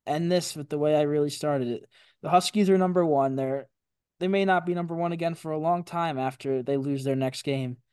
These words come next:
This isn't something that happens every day. It's, what, the tenth separate occasion in program history, I believe I heard. It, I mean, it's so-, not something that every fan gets to experience with all their programs.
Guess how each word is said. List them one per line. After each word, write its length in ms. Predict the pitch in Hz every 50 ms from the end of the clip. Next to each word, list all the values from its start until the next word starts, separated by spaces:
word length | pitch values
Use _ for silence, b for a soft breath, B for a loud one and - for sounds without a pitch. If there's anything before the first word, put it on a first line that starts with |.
| b b b b b b
This 120 | 160 156
isn't 220 | 185 175 180 175 165
something 320 | - 180 170 160 180 170
that 100 | 160 156
happens 340 | 156 151 151 - 151 143 143
every 220 | 147 139 139 139
day. 200 | 135 139 131 127
It's, 140 | 127 120 -
what, 160 | 151 139 131
the 80 | - 135
tenth 500 | 135 - 165 165 165 160 - - - - _ _ _ _ _ _ _ -
separate 360 | - - 180 160 165 170 165
occasion 680 | 156 143 - 156 151 151 156 139 143 139 135 135 135 135 - _ b b b b b b b _ _
in 200 | - 147 143 139
program 400 | 131 - 160 147 147 147 143 139
history, 380 | 135 156 143 - - - 139 135
I 40 | 131
believe 300 | 127 139 135 135 131 127
I 140 | 131 131 131
heard. 460 | 127 139 135 131 131 123 123 131 - _ _ _ _ _
It, 240 | - 147 151 147 131 -
I 60 | 156 160
mean, 320 | 165 165 160 151 143 - - _ _ _ _ _ _ _ _ _
it's 160 | - 180 -
so-, 140 | - - 165
not 260 | 170 185 190 190 175
something 420 | - 190 170 160 165 165 165 156 143
that 280 | 143 139 131 - _ _ _ -
every 240 | 147 151 151 165 147
fan 260 | 143 - 151 147 143
gets 220 | 139 143 135 131 -
to 100 | - 135
experience 480 | 131 - - - 143 143 143 139 131
with 80 | 135 135
all 140 | 139 139 139
their 140 | 139 139 131
programs. 600 | - 147 139 139 135 143 139 143 139 135 -